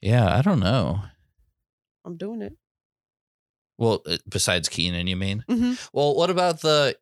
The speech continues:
Speaker 1: either the two writers? Um, Colin or
Speaker 2: Che?
Speaker 1: Che.
Speaker 2: Oh.
Speaker 1: Do you think they could
Speaker 2: Oh,
Speaker 1: leave?
Speaker 2: maybe Michael Che.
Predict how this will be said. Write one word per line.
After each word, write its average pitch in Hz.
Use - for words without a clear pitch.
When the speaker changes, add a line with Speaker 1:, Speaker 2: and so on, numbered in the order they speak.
Speaker 1:
either 131
the 117
two 110
writers? 92
Um, 87
Colin 95
or 76
Speaker 2:
Che? 196
Speaker 1:
Che. 98
Speaker 2:
Oh. 220
Speaker 1:
Do -
you 95
think 92
they 64
could -
Speaker 2:
Oh, -
Speaker 1:
leave? 107
Speaker 2:
maybe 208
Michael 180
Che. 185